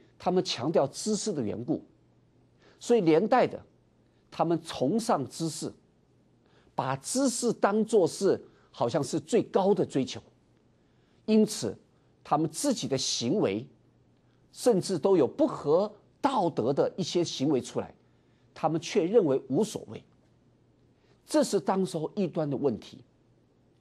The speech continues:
约翰就特别提醒，“你们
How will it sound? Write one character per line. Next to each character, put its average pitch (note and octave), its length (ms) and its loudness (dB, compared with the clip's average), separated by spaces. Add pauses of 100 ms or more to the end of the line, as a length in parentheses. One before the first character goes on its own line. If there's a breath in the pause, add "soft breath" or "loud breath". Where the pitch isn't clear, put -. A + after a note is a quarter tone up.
(200 soft breath)
约 D#3+ 160 4
翰 D#3 160 0
就 C3+ 120 0
特 D#4+ 380 2
别 E3 200 2
提 F#3 340 -4
醒 - 180 -8 (1500 soft breath)
，“你 E3+ 160 2
们 G#3+ 400 6